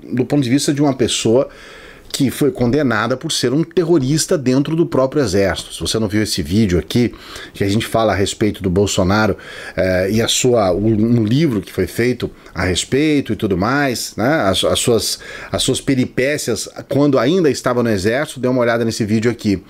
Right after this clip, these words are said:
Então, uma das mentiras que ficou bem evidenciada foi quando a, a Advocacia Geral da União divulgou ontem à noite, de uma maneira até bem <laughs> surpreendente pra, pra todo mundo, inclusive até pros advogados do Moro,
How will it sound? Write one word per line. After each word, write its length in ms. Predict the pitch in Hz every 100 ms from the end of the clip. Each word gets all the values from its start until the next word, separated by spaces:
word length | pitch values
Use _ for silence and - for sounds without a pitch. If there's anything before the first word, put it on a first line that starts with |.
| - - - -
Então, 260 | 156 247 - - - - - - - - - - - - -
uma 240 | 220 247
das 160 | 185 143
mentiras 680 | 170 139 - - 220 147 110
que 60 |
ficou 180 | - -
bem 540 | 156 131 185 240 208 160
evidenciada 960 | 151 143 139 143 143 - 127 143 151 110
foi 400 | - 143 151 147 -
quando 520 | 147 156 165 160 160 - - -
a, 760 | 127 127 127 127 123 123 110 - -
a 60 |
Advocacia 520 | 107 127 131 117 127
Geral 280 | 110 113 107
da 100 | 104
União 560 | 113 120 127 156 170 110
divulgou 560 | 98 120 135 113 135 107
ontem 240 | 117 131
à 80 | 143
noite, 360 | 113 139 170
de 80 | 92
uma 80 | 95
maneira 260 | 92 95 95
até 200 | - 98
bem 460 | 85 101 98 73 - - -
<laughs> 120 | - - - -
surpreendente 840 | - 113 - 113 110 98 98 139 143
pra, 260 | - 90
pra 160 | - -
todo 320 | - 135 120
mundo, 320 | 110 117 170
inclusive 300 | 120 104 107
até 180 | 107 113
pros 160 | 98 98
advogados 540 | 95 92 92 104 101
do 80 | 95
Moro, 340 | 98 135 165